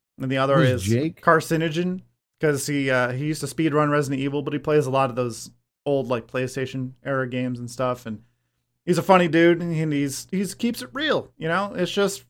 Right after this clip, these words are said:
Speaker 1: fucking him streaming and talking to chat.
Speaker 2: You know, the
Speaker 1: And
Speaker 2: thing is,
Speaker 1: he's
Speaker 2: like
Speaker 1: not, he doesn't have thirty thousand viewers. He's got, like, between five hundred and fifteen hundred, depending
Speaker 2: That's all
Speaker 1: on
Speaker 2: you need.
Speaker 1: Yeah, and he, he makes it. He's, he's fucking sponsored, and,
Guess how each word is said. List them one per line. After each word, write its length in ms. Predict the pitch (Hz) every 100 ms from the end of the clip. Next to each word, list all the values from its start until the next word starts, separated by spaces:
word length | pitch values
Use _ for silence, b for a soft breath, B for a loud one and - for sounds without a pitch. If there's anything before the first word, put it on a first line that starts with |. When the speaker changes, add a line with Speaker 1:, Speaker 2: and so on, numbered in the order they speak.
| _
Speaker 1:
fucking 280 | 196 - 170
him 480 | 156 180 214 214 - _ _
streaming 460 | _ 220 180 117 92 _ _ _ _ _ _ _ _ -
and 120 | 147
talking 300 | 165 170 175
to 60 | 160
chat. 380 | - 123 107 _ _ _ _
Speaker 2:
You 100 | -
know, 60 | 156
the 60 | 185
Speaker 1:
And 120 | 185
Speaker 2:
thing 120 | 175
is, 100 | 160
Speaker 1:
he's 280 | 208 220 175
Speaker 2:
like 20 |
Speaker 1:
not, 280 | 233 226 220
he 80 | 214
doesn't 200 | 226 202
have 140 | 196
thirty 220 | 190 180
thousand 340 | 160 170 156 151
viewers. 380 | 247 220 180 202
He's 140 | 185
got, 280 | 180 170 175
like, 180 | 160 151
between 440 | 139 165 147 127
five 320 | - 160 143
hundred 400 | 151 143 147 139
and 180 | 127 113
fifteen 360 | - 190 147 120
hundred, 280 | 127 135
depending 380 | 151 127 139 127
Speaker 2:
That's 100 | 127
all 100 | 120
Speaker 1:
on 40 | 85
Speaker 2:
you 100 | 82
need. 320 | 80 80 87 - _ _ _ _ -
Speaker 1:
Yeah, 280 | - 123 104
and 140 | - 170
he, 140 | 214 208
he 180 | 202 233
makes 300 | 226 269 247
it. 100 | 131
He's, 220 | 131 139
he's 240 | 143 170 165
fucking 260 | 185 175
sponsored, 600 | 143 - 175 214 220 220
and, 360 | 185 147 139 139